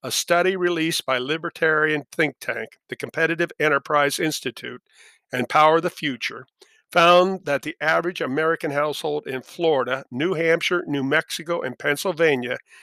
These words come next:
would be on the hook for more than seventy thousand dollars during the first year the plan was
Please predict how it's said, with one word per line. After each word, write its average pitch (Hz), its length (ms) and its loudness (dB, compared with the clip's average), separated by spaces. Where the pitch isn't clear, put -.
would 139 140 2
be 165 180 6
on 165 140 8
the 151 120 6
hook 165 280 0
for 143 140 -4
more 143 260 0
than 135 140 -2
seventy 175 480 0
thousand 165 560 0
dollars 135 440 0
during 139 240 0
the 131 60 -4
first 180 460 -2
year 156 200 0
the 139 120 -4
plan 151 400 2
was 131 200 -4